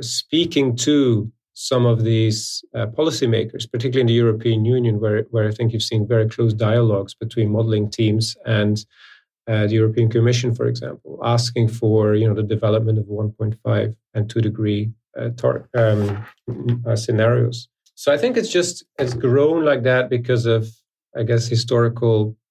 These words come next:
pathways in interactions between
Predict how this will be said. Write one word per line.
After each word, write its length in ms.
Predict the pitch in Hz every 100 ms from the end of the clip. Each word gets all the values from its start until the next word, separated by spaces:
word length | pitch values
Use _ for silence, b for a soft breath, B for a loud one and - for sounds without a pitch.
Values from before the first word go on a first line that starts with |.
| _
pathways 760 | 123 135 - - 107 104 104 -
in 540 | 120 110 107 104 110 _
interactions 840 | 123 117 113 113 123 - 117 107
between 680 | 110 113 - 120 110 110 113